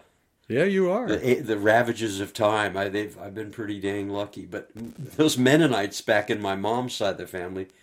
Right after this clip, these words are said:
Speaker 2: they were, even in the seventeen hundreds, they were living into their late sixties and
Speaker 1: Mm-hmm.
Speaker 2: seventies and eighties. And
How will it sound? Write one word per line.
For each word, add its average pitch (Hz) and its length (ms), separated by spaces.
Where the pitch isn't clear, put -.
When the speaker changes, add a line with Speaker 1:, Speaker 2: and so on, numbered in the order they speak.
Speaker 2:
they 123 220
were, 123 300
even 180 300
in 156 100
the 113 100
seventeen 131 640
hundreds, 101 400
they 95 140
were 113 140
living 92 280
into 92 220
their 92 180
late 92 280
sixties 95 600
and - 100
Speaker 1:
Mm-hmm. - 140
Speaker 2:
seventies 95 560
and 80 140
eighties. 95 560
And 87 140